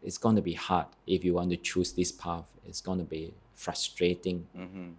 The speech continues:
Speaker 1: just because you know what you want and you're firm. Uh, you, you don't want to go through this kind of pain in the long run."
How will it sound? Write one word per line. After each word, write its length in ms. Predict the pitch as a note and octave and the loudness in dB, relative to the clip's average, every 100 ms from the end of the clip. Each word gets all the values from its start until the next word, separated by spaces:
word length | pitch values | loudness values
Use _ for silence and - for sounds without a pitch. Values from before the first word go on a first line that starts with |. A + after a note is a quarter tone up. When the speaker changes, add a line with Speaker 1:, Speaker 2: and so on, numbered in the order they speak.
| - | 0
Speaker 1:
just 200 | G#2 - | 0 0
because 480 | - G2+ G2+ G2 | 0 6 6 6
you 440 | F#2+ F2 E2 E2 D#2+ | 4 4 4 0 2
know 160 | F#2 G2+ | 8 10
what 240 | G2+ F2+ | 10 8
you 100 | F2+ | 6
want 520 | E2 F2 G2 G2 G2 F2 | 6 6 6 6 4 2
and 120 | E2 | 0
you're 180 | E2 D#2+ | 0 0
firm. 580 | - - F#2+ F#2 F#2 F#2 _ _ _ _ _ - _ _ _ | -2 6 6 6 0 -4 _ _ _ _ _ -20 _ _ _
Uh, 40 | - - G1+ - - - _ _ _ - | -20 -18 -18 -20 -20 -20 _ _ _ -8
you, 260 | F2 F#2 - - _ _ _ _ _ _ _ _ - | 2 2 2 -4 _ _ _ _ _ _ _ _ -8
you 140 | F2+ | -4
don't 200 | F2 G2 | 0 0
want 240 | G2+ A2+ A2 | 4 4 4
to 80 | F2 | 4
go 180 | F#2+ | 4
through 160 | F#2 G2+ | 4 0
this 160 | F2+ - | -2 -4
kind 180 | F#2 | -6
of 160 | D#2+ - | -8 -8
pain 380 | - F#2 F2+ E2+ - | 0 2 2 -2 -10
in 80 | E2+ | -6
the 80 | D#2 | -2
long 220 | E2 E2+ | 0 0
run." 200 | E2+ E2 | -2 -4